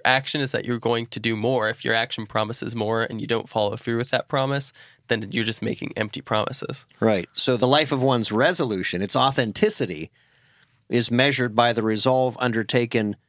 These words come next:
Speaker 2: in response to the words. That is the resolve of both you or whoever's writing the words, what we might call the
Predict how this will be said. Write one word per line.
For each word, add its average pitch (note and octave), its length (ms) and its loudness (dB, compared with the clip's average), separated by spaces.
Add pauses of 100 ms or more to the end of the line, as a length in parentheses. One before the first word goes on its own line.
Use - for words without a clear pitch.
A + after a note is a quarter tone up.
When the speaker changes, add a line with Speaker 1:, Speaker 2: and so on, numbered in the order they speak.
(340)
Speaker 2:
in A#2 160 2
response D#3 580 0
to - 100 -4
the E2+ 100 -6
words. D2+ 340 -10
That A#2+ 160 2
is A2+ 140 0
the A2+ 100 0
resolve A#2+ 500 2
of G#2+ 160 -4
both A2+ 340 2 (360)
you A#2+ 560 2
or G2+ 220 2
whoever's G#2+ 500 2
writing A2+ 340 2
the E2+ 80 -4
words, D2+ 340 -4
what G#2 140 -4
we F#2+ 80 -4
might F#2+ 240 -2
call F2+ 280 2
the E2 240 -4